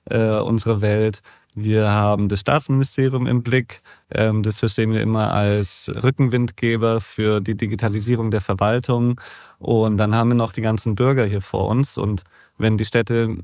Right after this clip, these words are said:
durch präventive Maßnahmen viel Geld im Straßenbau sparen, dann wird eigentlich das Leben für die Bürger in den Städten auch schöner.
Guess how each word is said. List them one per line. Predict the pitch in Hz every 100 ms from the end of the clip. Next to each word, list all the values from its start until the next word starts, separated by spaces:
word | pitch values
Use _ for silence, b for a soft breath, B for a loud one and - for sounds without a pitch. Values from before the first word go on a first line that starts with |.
| -
durch | - 113 110 107
präventive | - 117 117 117 117 110
Maßnahmen | 107 113 - 110 107
viel | - 113
Geld | 95 113 123
im | 107
Straßenbau | 101 131 151 - 110 98 98
sparen, | 95 - - 98 107 127 b b b _
dann | - 107 113 113 - _
wird | - 101 110 110 -
eigentlich | 107 110 123 135
das | 117 - - -
Leben | 107 110
für | 123 104
die | 110
Bürger | 101 110 110 107
in | 110
den | 110
Städten | - 117 -
auch | 147 156
schöner. | - 101 110 147